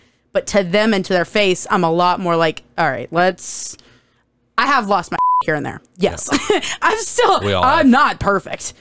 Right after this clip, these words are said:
Speaker 1: but
Speaker 2: No
Speaker 1: I've
Speaker 2: one
Speaker 1: gotten
Speaker 2: is.
Speaker 1: a lot better in the last few months. And so that is something I do wanna continue and get better and better about over the next year.
Speaker 2: Yeah, it's, um,
Speaker 1: Not
Speaker 2: I try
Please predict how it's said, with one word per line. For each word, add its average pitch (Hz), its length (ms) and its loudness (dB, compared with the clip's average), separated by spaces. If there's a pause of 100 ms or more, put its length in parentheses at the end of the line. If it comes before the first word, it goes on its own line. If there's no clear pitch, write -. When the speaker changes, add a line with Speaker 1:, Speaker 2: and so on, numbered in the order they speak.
(100)
Speaker 1:
but - 80 2
Speaker 2:
No 226 60 4
Speaker 1:
I've 233 60 2
Speaker 2:
one - 60 0
Speaker 1:
gotten 262 220 2
Speaker 2:
is. 202 60 4
Speaker 1:
a 190 40 4
lot 180 580 2
better 160 320 2
in 175 100 0
the 175 80 2
last 170 260 0
few 208 100 -2
months. 185 400 0 (380)
And 208 100 0
so 247 80 2
that 240 160 4
is 208 180 0
something 180 240 0
I 175 80 2
do 185 140 2
wanna 175 160 4
continue 170 460 0
and 165 120 -2
get 170 240 0
better 170 280 4
and 160 160 -2
better 151 180 2
about 185 380 2 (120)
over 170 160 2
the 151 100 -4
next - 280 -10
year. - 160 -14 (200)
Speaker 2:
Yeah, 110 260 0 (100)
it's, - 460 0
um, 113 400 2 (360)
Speaker 1:
Not - 120 2
Speaker 2:
I 240 40 2
try 226 80 -6